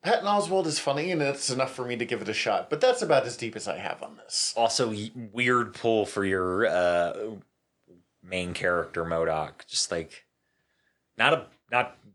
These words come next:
Speaker 2: not, like, a deep cut, but also just, like,
Speaker 1: modok's one of the weirdest fucking characters in all of Marvel. Like, there's no getting around it. <laughs> He is
Speaker 2: Like, we were talking about
Speaker 1: Mm-hmm.
Speaker 2: it earlier, if they don't even have a f-, a set name for what modok is supposed to be. They do now, at this point, what it's supposed to mean now, but it's had, like,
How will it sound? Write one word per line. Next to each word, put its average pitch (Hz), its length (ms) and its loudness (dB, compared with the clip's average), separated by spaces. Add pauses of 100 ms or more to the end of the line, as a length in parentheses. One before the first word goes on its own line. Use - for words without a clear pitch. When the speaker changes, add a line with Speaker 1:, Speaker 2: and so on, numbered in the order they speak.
(140)
Speaker 2:
not, 107 200 0
like, 101 120 2
a 95 40 2
deep 104 340 -4
cut, 160 320 4
but 104 140 4
also 98 260 4
just, 90 220 -2
like, 90 320 0 (600)
Speaker 1:
modok's 147 440 6
one 151 120 4
of 135 60 2
the 139 80 4
weirdest 127 380 2
fucking 123 300 0
characters 117 480 0
in 120 80 0
all 107 160 2
of 104 120 -6
Marvel. 95 360 0
Like, 110 160 2
there's 127 200 2
no 131 120 4
getting 127 200 4
around 110 300 2
it. 98 120 0
<laughs> - 80 -6
He 156 140 4
is 135 380 2 (120)
Speaker 2:
Like, 120 160 2
we 123 100 0
were 113 60 2
talking 117 260 0
about 110 160 4
Speaker 1:
Mm-hmm. 104 120 2
Speaker 2:
it - 20 0
earlier, 107 340 4
if 98 160 -2
they 101 140 0
don't 101 180 0
even 95 200 -4
have 95 180 -2
a - 20 -4
f-, - 340 -12
a 92 240 2
set - 460 0
name 104 400 -2
for 101 160 -2
what 101 320 0
modok 98 420 0
is 104 100 -6
supposed - 340 -2
to 95 80 -2
be. 95 320 -2
They 95 140 -2
do 98 140 -4
now, 92 560 0
at 87 260 0
this 95 120 -2
point, 95 200 -4
what 90 120 0
it's 80 100 -6
supposed - 260 -4
to 87 80 -8
mean 87 200 -10
now, 90 420 0
but 85 180 -2
it's 82 140 -4
had, 85 200 -4
like, 78 200 -8